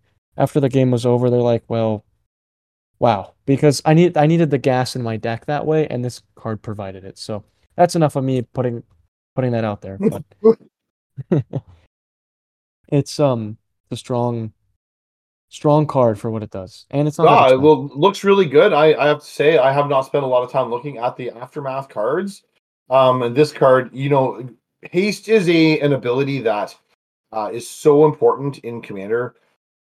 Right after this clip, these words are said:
Speaker 2: Um, you
Speaker 1: Mm-hmm.
Speaker 2: know, we, the va-, the, the, the length of time to go through a, a full cards, a full turn cycle of the table, uh, particularly as the game wears on, is incredible. Meaning that if you have a,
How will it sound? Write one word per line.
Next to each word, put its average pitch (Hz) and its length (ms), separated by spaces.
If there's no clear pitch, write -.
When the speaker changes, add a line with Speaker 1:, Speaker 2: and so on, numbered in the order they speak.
Speaker 2:
Um, 107 500
you 113 60
Speaker 1:
Mm-hmm. 117 120
Speaker 2:
know, 113 140
we, 117 440
the 117 200
va-, 143 260
the, 131 300
the, 139 420
the 135 120
length 202 320
of 226 120
time 113 520
to 143 100
go 147 260
through 147 240
a, 120 240
a - 100
full 156 420
cards, 135 640
a 123 160
full 156 220
turn 143 440
cycle 123 400
of 113 80
the 107 60
table, 95 500
uh, 120 220
particularly 190 380
as 147 40
the 143 80
game 135 300
wears 113 320
on, 95 460
is 156 520
incredible. 127 640
Meaning 156 340
that 131 160
if 120 140
you 190 100
have 190 260
a, 123 300